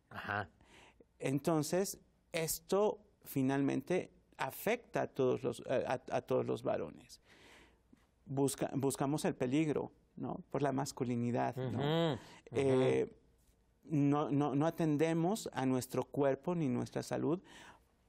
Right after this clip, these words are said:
Speaker 2: porque la masculinidad nos vuelve inviolable,
Speaker 1: Ajá,
Speaker 2: ¿no?
Speaker 1: exacto, ¿no? Y, y este asunto también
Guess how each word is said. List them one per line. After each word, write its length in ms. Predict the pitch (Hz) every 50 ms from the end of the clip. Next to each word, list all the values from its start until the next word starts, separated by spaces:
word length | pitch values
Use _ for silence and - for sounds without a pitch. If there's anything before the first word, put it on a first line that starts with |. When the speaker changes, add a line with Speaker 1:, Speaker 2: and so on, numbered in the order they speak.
| _ _
Speaker 2:
porque 520 | - 233 208 135 135 - - - - 131 127
la 120 | 131 131
masculinidad 1000 | 127 123 123 123 - - - - 131 123 120 123 120 120 123 120 123 127 131 139 139
nos 260 | 151 151 147 131 -
vuelve 540 | 120 120 123 123 123 123 120 135 156 170 - - - - - - -
inviolable, 960 | 151 135 131 131 120 127 123 123 120 127 131 131 127 123 120 - - 139 143
Speaker 1:
Ajá, 320 | 147 143 - - 147 139 151 -
Speaker 2:
¿no? 80 | - 170
Speaker 1:
exacto, 560 | 160 - - 220 214 220 214 - - 139 131
¿no? 180 | 143 156 170 - - - - - -
Y, 160 | 190 202 208 196 190 196
y 100 | 180 190
este 160 | 202 190 - 254
asunto 340 | 226 - 226 208 226 226
también 400 | 226 214 196 190 185 190 196 190